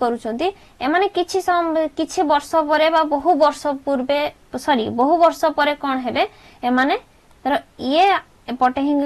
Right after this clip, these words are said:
ଗତି କଲା, ଇଏ ବି ଏପଟେ ଗତି କଲା। କ'ଣ ହବ? ଯିଏ ହାଲକା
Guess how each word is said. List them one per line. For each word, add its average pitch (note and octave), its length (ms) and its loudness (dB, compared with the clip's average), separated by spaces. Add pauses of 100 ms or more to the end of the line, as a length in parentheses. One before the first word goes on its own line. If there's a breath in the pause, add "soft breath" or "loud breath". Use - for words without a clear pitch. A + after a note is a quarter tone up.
(140)
ଗତି C#4 280 -2
କଲା, C#4+ 220 0 (340)
ଇଏ B3+ 200 0
ବି D4+ 120 2
ଏପଟେ C#4+ 320 -2
ଗତି C#4 280 -2
କଲା। C#4 180 -4 (360 soft breath)
କ'ଣ F#4 220 6
ହବ? G4 100 4 (240)
ଯିଏ E4+ 240 2 (840)
ହାଲକା B3 420 2